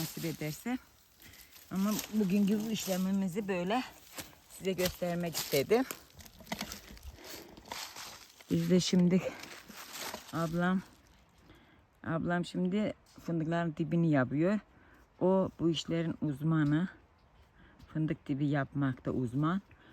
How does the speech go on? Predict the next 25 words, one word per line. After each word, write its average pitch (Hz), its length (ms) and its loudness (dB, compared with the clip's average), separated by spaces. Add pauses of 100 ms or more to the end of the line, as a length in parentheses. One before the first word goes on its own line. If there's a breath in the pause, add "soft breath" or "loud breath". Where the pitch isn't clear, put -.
(300 loud breath)
Bura 165 140 2
aynı 156 260 6
zamanda 151 380 2
fındıklık. 139 840 -2
Şu - 240 -4
aradaki 147 580 0 (560 loud breath)
çalıları 143 540 4
da 139 120 0
ben 143 200 6
kaldıracağım. 135 720 2
Burayı 135 200 0
pırıl 135 400 -2
pırıl 123 260 -2
yapacağım. 120 520 0 (680 loud breath)
Ben 165 120 4
ablamın 165 440 2
yaptığı 160 400 0
o 160 120 2
işi - 200 -4
sevmiyorum. 147 720 2 (300)
O 147 120 2
iş - 220 -2 (100)
beni 143 280 0
darlıyor, 135 440 0 (120)
bunaltıyor. 139 560 0